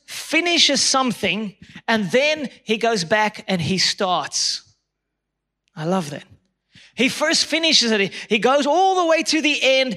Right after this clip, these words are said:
He closes everything out and says, "This is what it looks like at the end. So we know the outcome. Now let's start.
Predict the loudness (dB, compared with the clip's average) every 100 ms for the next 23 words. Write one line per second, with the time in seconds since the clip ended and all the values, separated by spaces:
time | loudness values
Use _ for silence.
0 | -8 -6 -6 -4 -2 2 2 2 2 0
1 | 2 0 0 0 0 0 2 -2 -4 -10
2 | -10 -2 0 0 -2 -2 0 -2 -2 -2
3 | -2 -2 0 0 0 0 0 -2 -2 0
4 | 0 0 -2 -6 -12 -8 -4 -2 0 -2
5 | -8 _ _ -4 0 2 2 2 4 2
6 | 0 0 0 -2 -10 -6 -2 0 0 -2
7 | -4 _ _ _ _ _ -4 -2 -2 -2
8 | -2 -2 -2 -4 -8 -12